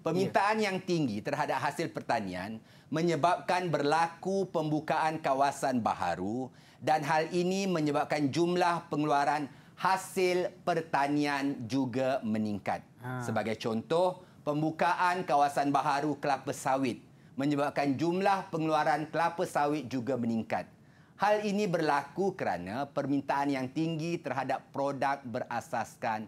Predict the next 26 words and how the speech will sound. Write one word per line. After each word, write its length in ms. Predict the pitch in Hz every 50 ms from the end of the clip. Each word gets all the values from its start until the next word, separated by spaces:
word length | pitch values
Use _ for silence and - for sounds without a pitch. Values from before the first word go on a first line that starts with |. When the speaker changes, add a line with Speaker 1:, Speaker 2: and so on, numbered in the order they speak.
| - - - -
Speaker 1:
kelapa 480 | - - 113 104 104 - - - 107 98
sawit. 500 | 90 - - 98 85 80 82 80 76 - - - - - - - -
Speaker 2:
Ya. 240 | 127 131 131 127
Speaker 1:
Ah, 220 | 117 95 95 92 90 92
maknanya, 460 | 110 127 156 180 196 214 220 220 202
Sean, 400 | - - - 135 113 120 139 143
di 160 | 139 143 135
Speaker 2:
Hmm. 40 | 143
Speaker 1:
sini, 180 | 123 104 107 120 - - - - -
kelapa 280 | - 175 180 180 180 214
sawit 320 | 214 214 196 170 175 185
bukan 320 | 180 160 160 160 185 180 185
hanya 240 | 175 170 175 185 180
boleh 240 | 156 165 160 160
jadikan 240 | 151 147 147 147 165 156
minyak 380 | 156 160 160 165 160 147 113 87
sahaja, 440 | - - 92 92 87 - 78 73 -
Speaker 2:
Ha, 80 | 151 160
ha. 140 | 165 175 151 120
Speaker 1:
tapi 240 | - 131 131 156 170
boleh 160 | 151 147 143
jadi 160 | 131 135 123 131
biodiesel 800 | 120 95 95 101 107 104 104 113 135 139 - - 120 92 80 - - -
Speaker 2:
Ya. 200 | 143 143 139 123
Speaker 1:
dia 40 | -
buat. 200 | 82 87 85